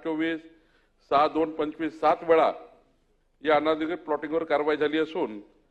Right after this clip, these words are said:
आता तिथले काँक्रीटचे रस्ते उखडून टाकले आहे, जे रस्ते बांधले होते काँक्रीटचे. कारण ही गोष्ट खरी आहे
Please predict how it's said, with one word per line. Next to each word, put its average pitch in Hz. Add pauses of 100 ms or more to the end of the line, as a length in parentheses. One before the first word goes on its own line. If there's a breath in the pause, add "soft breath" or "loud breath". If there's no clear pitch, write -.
(420)
आता 160 (200)
तिथले 147
काँक्रीटचे 156
रस्ते 165
उखडून 165
टाकले 151
आहे, 107 (320)
जे 135
रस्ते 135
बांधले 139
होते 139
काँक्रीटचे. 123
कारण 135
ही 131
गोष्ट 143
खरी 165
आहे 139